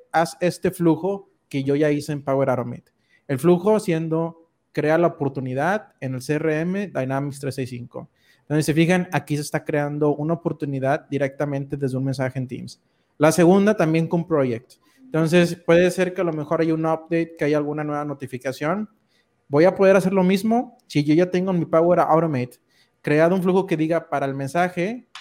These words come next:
haz esto en Project Management. Voy a hacer esto. Entonces, me va a permitir hacer un update, me va a permitir hacer algo, un nuevo avance en el proyecto. Este, y muchas otras cosas. Por ejemplo, también crear un,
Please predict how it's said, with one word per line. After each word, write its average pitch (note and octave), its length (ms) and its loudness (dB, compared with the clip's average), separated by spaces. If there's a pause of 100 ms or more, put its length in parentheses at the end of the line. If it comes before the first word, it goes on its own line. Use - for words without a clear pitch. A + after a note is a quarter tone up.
haz D3+ 220 -2
esto E3 680 -2
en D3 640 -2 (280)
Project D3 300 0
Management. C3 540 -6 (500)
Voy C#3 140 4
a D3+ 40 6
hacer C#3+ 180 2
esto. B2 240 0
Entonces, C#3 360 -4
me D3+ 80 -2
va D3 100 2
a D3 80 -4
permitir D#3 380 2
hacer D#3 200 2
un D3 120 0
update, F#3 320 2
me E3+ 80 -2
va D3 60 2
a - 100 -4
permitir D3 380 -2
hacer D3 180 -2
algo, D3+ 260 0
un D3+ 80 0
nuevo D3 140 0
avance D3 360 -2
en D3 80 -6
el C3+ 60 -8
proyecto. B2+ 520 -6 (520)
Este, C#3 960 2
y E3 60 2
muchas F3+ 220 6
otras G3+ 240 2
cosas. F#3 340 2
Por D3+ 140 0
ejemplo, D#3+ 300 0
también E3 320 0
crear F3 320 2
un, F3 340 0